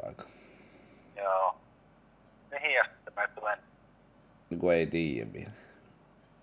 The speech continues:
Speaker 2: Niin. Joo.
Speaker 1: Tarpeeksi kauas.
Speaker 2: Joo.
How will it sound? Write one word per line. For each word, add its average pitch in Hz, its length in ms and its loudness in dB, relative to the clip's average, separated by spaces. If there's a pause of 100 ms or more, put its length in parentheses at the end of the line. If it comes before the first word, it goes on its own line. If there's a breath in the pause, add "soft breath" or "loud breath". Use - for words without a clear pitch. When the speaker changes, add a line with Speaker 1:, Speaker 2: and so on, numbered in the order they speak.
(200)
Speaker 2:
Niin. - 220 -16 (560)
Joo. 95 340 -2 (500)
Speaker 1:
Tarpeeksi 87 560 4
kauas. 76 400 2 (1900)
Speaker 2:
Joo. 107 380 2